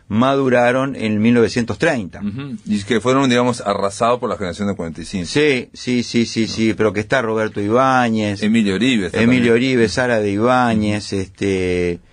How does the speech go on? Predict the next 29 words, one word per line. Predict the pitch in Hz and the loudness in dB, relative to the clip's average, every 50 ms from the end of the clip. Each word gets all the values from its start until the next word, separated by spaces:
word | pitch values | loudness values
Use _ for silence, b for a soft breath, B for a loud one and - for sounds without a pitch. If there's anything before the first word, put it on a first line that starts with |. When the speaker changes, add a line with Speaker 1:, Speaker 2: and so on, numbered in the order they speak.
| b b b b | b b b b
Speaker 2:
Esther | - 101 - 120 107 | -10 -4 -2 -2 0
de | 101 98 | 0 0
Cáceres. | 101 123 117 - - 104 110 104 | 0 -2 -2 -2 -2 -2 -2 -2
Speaker 1:
Esther | - - 143 135 131 | 0 0 0 0 0
de | 120 120 - | -2 -4 -2
Cáceres, | - - 135 139 143 135 120 - - 117 113 113 117 117 - - - - _ b b b b b b b b _ - | -2 0 0 2 2 0 -2 -4 -6 -4 -4 -2 -4 -4 -6 -10 -18 -20 _ b b b b b b b b _ -6
eh, | - 101 107 107 107 101 98 98 95 95 92 95 | -2 0 2 2 2 2 2 2 0 0 0 0
bueno, | 113 165 180 151 123 107 - - 104 | 0 0 0 0 -2 -2 -4 -6 -4
Liber | 107 120 110 101 90 87 | -2 0 0 0 0 -2
Falco. | 104 143 - 104 87 - 117 - - - _ _ _ _ | -2 -4 -4 -4 -6 -6 -8 -8 -8 -12 _ _ _ _
Speaker 2:
Liber | 104 104 101 90 82 | -6 -6 -6 -6 -8
Falco. | - - 80 78 73 - - - - | -10 -12 -14 -14 -14 -18 -20 -16 -10
Speaker 1:
Liber | 95 98 120 123 117 107 95 | -4 0 2 2 4 2 2
Falco | 82 - - 143 151 143 123 - - 117 120 123 113 - - | 0 -2 -2 -2 0 -2 -4 -4 -2 -2 -2 -2 -4 -8 -8
y, | - 104 104 104 101 101 95 92 90 | -6 -4 -2 -2 -2 -2 -2 -2 -2
y | 85 92 101 | -2 -2 0
Álvaro | 107 107 107 98 90 | 2 2 2 0 0
Figueredo, | - 92 90 90 92 107 135 156 127 110 104 104 110 | -4 -6 -6 -4 -2 -2 0 0 0 0 0 -2 -4
¿no? | 139 160 143 - - - | -6 -10 -14 -18 -16 -10
Speaker 2:
Ujú. | 92 95 98 101 101 101 - | -6 -6 -6 -6 -8 -10 -10
Speaker 1:
Que | - | -8
en | 92 92 | -6 -6
algún | 92 95 98 | -4 -4 -4
momento | 98 101 104 98 - | -4 -4 -4 -2 -2
hablaremos | 98 95 95 95 104 104 98 95 107 | -2 -2 -2 -2 -4 -4 -4 -4 -4
de | 127 143 | -4 -4
él, | 110 | -4
que | 95 90 | -6 -6
son | 101 98 95 90 - | -6 -6 -6 -8 -10